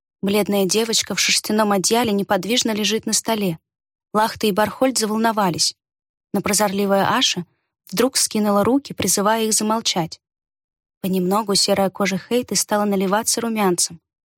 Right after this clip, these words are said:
У левого виска и правой щеки начали стремительно проступать сияющие линии, тут же обращаясь в серые веточки с крошечными круглыми плодами. "Вишня!"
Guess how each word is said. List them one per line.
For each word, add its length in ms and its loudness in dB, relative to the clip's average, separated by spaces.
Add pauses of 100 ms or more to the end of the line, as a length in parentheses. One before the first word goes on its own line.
(120)
У 100 0
левого 400 2
виска 520 0 (120)
и 80 -6
правой 320 2
щеки 500 0 (280)
начали 360 0
стремительно 680 0
проступать 540 -2
сияющие 720 0
линии, 480 0 (420)
тут 200 0
же 100 2
обращаясь 680 0
в 80 -4
серые 500 2
веточки 540 0
с 100 -2
крошечными 600 0
круглыми 420 -2
плодами. 600 -4 (580)
"Вишня!" 760 2